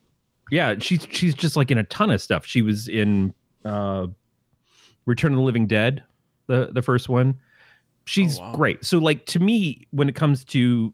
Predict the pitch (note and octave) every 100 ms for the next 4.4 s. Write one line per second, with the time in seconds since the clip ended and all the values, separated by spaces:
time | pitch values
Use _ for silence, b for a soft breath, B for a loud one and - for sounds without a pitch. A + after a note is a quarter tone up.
0 | _ - - D#3 D#3 C#3 A2+ - - F3+
1 | F#3 F#3+ D#3+ C3+ C3 C#3+ C3 C3 A#2+ A2
2 | G#2+ B2+ G#2 F#2 A#2 C3 B2+ G#2+ A2+ A2
3 | G2+ B2 A#2+ A2 G2+ G#2+ F#2+ G2+ F#2 F#2+
4 | F#2+ G2 F2 E2+